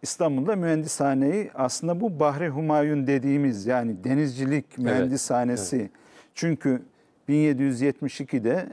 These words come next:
Speaker 1: e, Çeşme'de Ruslar, e, Osmanlı donanmasını Atlas Okyanusu'nu dolaşarak, Cebeli Tarık'ı dolaşarak gelip yakmışlar.
Speaker 2: Bu büyük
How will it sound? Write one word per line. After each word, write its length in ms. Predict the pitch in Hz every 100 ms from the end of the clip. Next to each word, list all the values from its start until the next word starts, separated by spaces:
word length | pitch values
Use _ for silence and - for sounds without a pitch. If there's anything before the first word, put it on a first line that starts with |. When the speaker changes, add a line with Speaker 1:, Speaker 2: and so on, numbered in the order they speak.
| -
Speaker 1:
e, 640 | - 123 123 123 117 113 113 - -
Çeşme'de 800 | - 156 - 127 110 120 196 -
Ruslar, 680 | 117 139 - 120 131 226 - _ _ - _ _ _ -
e, 100 | 120
Osmanlı 640 | 117 135 151 147 170 135
donanmasını 640 | 135 135 139 131 110 - 170
Atlas 440 | 160 - 160 151 139
Okyanusu'nu 800 | 120 131 127 117 - 120 117 143
dolaşarak, 560 | 143 147 - 107 170 -
Cebeli 380 | 143 131 135 131
Tarık'ı 400 | - 139 117 110
dolaşarak 600 | 127 139 127 113 175 -
gelip 340 | - 143 175 120
yakmışlar. 760 | 127 135 - 113 - 110 - _ _ _ - _ - - -
Speaker 2:
Bu 160 | 131
büyük 120 | 196